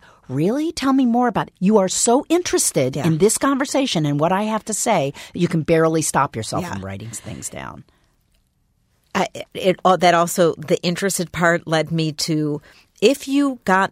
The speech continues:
Speaker 2: the meeting with me because we have a mutual connection or you, someone else led you to me, I love to, if, if someone asks me, "Well, how did you two meet?"
Speaker 1: Yeah.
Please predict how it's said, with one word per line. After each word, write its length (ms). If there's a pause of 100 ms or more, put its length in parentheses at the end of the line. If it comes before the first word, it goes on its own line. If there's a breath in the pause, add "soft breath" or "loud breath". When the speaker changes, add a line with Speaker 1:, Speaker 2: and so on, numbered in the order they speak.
Speaker 2:
the 80
meeting 720
with 240
me 460 (280 soft breath)
because 520
we 120
have 120
a 180 (180)
mutual 1000
connection 580
or 60
you, 240
someone 320
else 240
led 340
you 100
to 80
me, 320 (680 loud breath)
I 80
love 500
to, 220 (260)
if, 180 (120)
if 160
someone 240
asks 200
me, 60
"Well, 120
how 220
did 220
you 100
two 260
meet?" 720
Speaker 1:
Yeah. 140